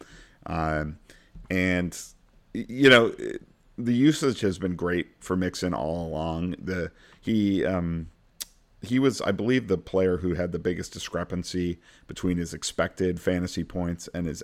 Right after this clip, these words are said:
actual fantasy points among running backs coming into this game, which means he's in a good offense.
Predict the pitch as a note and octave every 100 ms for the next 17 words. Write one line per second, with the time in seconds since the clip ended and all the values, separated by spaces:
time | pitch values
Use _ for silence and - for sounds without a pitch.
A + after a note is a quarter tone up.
0 | - F2 - F2 E2+ - F2+ F2+ - E2
1 | F#2 F2+ F2 - - _ - - F2 E2+
2 | E2+ E2+ E2+ F2 F2 F2+ F2+ F#2 E2+ E2+
3 | F2 F2+ F#2+ F#2 F#2 - F#2+ G2 F#2 -
4 | - - - G2 F#2 F#2+ E2 G#2 A2+ G2
5 | - F#2 F#2 F2 -